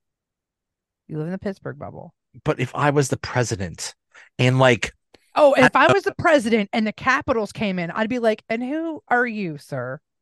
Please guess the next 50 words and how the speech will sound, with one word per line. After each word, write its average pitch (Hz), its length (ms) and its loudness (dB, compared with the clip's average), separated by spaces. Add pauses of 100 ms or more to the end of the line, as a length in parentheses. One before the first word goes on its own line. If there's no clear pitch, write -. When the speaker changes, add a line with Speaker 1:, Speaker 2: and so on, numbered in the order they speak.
(260)
Speaker 1:
Straight 320 340 0
to 330 100 0
their 247 140 4
face. - 580 -6 (760)
I 285 160 2
would 320 120 -2
just 311 200 -8 (340)
Speaker 2:
If 143 120 6
I 147 160 10
was 160 120 10
Speaker 1:
How - 20 8
Speaker 2:
the 453 60 8
Speaker 1:
do 466 60 6
you - 40 6
Speaker 2:
president 143 420 8
Speaker 1:
know - 60 -
Speaker 2:
and 233 80 6
the, - 80 4
Speaker 1:
that - 20 -2
Speaker 2:
and, 127 160 2
Speaker 1:
he 254 40 2
Speaker 2:
and 254 100 4
the - 20 6
Speaker 1:
wasn't 233 180 2
a - 40 4
Minnesota 220 400 2
Speaker 2:
Capitals, - 0 -
Speaker 1:
North 285 200 -6
Stars 151 300 -10
Speaker 2:
and 123 100 -6
Speaker 1:
fan? - 20 -4
Speaker 2:
the 113 80 -4
Capitals 117 380 0
won 110 120 -2
the 101 80 -6
cup, - 260 -6
I 101 180 -4
would, 101 220 -6
um, 90 320 -10 (100)
I 101 140 2
would 104 320 0
say 101 340 -4
that 95 360 -4
Tom 101 200 -6
Wilson 101 300 -2
is 95 120 0
a, 92 220 0
a, 98 160 0
a 113 60 -4
terrorist - 580 -2